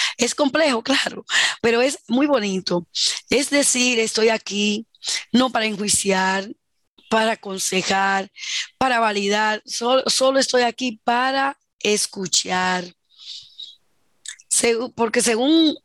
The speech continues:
muchos estudios, la gran mayoría de las personas se les dificulta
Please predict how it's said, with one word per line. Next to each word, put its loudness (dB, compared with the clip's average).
muchos 2
estudios, 0
la 0
gran 0
mayoría 0
de 2
las 0
personas 0
se 0
les -4
dificulta 0